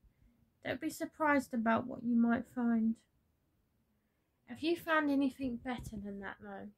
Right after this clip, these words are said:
I don't know. <sighs> This part of my hair here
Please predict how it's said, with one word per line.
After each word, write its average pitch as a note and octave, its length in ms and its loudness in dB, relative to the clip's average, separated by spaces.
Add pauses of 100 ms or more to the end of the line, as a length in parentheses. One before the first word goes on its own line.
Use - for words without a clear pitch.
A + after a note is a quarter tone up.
(1800)
I C4 60 -6
don't C4+ 180 -2
know. A3+ 340 2 (100)
<sighs> B3+ 60 -12 (460)
This E4 200 0
part D#4+ 340 6
of D4+ 80 -4
my D#4 120 2
hair C4+ 360 4
here B3+ 360 -6